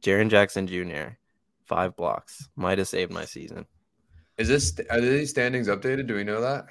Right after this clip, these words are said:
Speaker 2: Can we confirm?
Speaker 1: No, I, I can't confirm anything.
Speaker 2: Uh, okay.
Speaker 1: No,
Speaker 2: Anyway.
Speaker 1: they're not. We're thirty-seven and thirty-eight now, so.
Speaker 2: Yeah, that's what it says.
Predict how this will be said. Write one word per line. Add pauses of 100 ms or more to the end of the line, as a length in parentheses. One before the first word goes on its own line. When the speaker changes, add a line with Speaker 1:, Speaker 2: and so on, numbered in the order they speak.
(120)
Speaker 2:
Can
we
confirm?
Speaker 1:
No,
I,
I
can't
confirm
anything. (520)
Speaker 2:
Uh, (520)
okay. (440)
Speaker 1:
No,
Speaker 2:
Anyway.
Speaker 1:
they're
not.
We're
thirty-seven
and
thirty-eight
now,
so. (100)
Speaker 2:
Yeah,
that's
what
it
says.